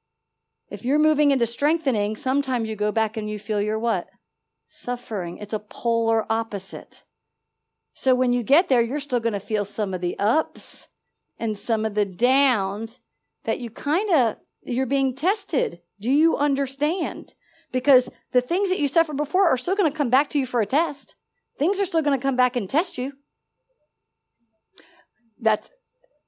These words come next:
right. The beautiful part is, because you've gotten through the perfect and established, you don't feel the pain of the suffering. You actually are now, strengthening means you already know you're gonna pick up a hundred pound weight and start doing some weightlifting, right?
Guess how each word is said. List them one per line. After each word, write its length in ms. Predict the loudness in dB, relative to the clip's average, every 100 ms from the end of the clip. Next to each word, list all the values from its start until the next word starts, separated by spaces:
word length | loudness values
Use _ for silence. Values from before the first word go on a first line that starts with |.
| _ -2
right. 420 | 0 0 -6 -18 _ _ _ _ 2
The 80 | 2
beautiful 540 | 4 4 4 2 0
part 320 | 2 4 6
is, 320 | 6 4 -2 -6
because 380 | -6 -2 -2 0
you've 140 | -2
gotten 280 | 2 2 2
through 140 | -2 -2
the 100 | -2
perfect 440 | -4 0 0 0
and 160 | -4 -4
established, 840 | -6 2 4 4 0 -4 -8 -18 _ _ _ -2
you 180 | 0 2
don't 480 | 4 4 2 -4
feel 640 | -12 -12 -4 0 0 0 -6
the 120 | -4
pain 480 | -6 -6 -6 -4 -4
of 160 | -6 -8
the 80 | -8
suffering. 580 | -6 -6 -6 -8 -8 -12 _ -8
You 220 | -6 -4 2
actually 480 | 2 2 -4 -2
are 120 | -2 0
now, 500 | 2 2 2 0 -4 _
strengthening 800 | -12 -10 0 0 2 0 2 2
means 760 | 2 4 2 0 -2 -2 -4 -18 _ _ _ _ -4
you 140 | 2
already 180 | 4 4
know 80 | 4
you're 140 | 4 2
gonna 140 | 0
pick 200 | 0 0
up 100 | 0
a 40 |
hundred 260 | 0 -2 -2
pound 280 | 0 0 0
weight 180 | 0 -2
and 80 |
start 220 | -4 -2 0
doing 180 | -2
some 160 | -2 0
weightlifting, 500 | 2 2 2 2 2
right? 280 | 4 2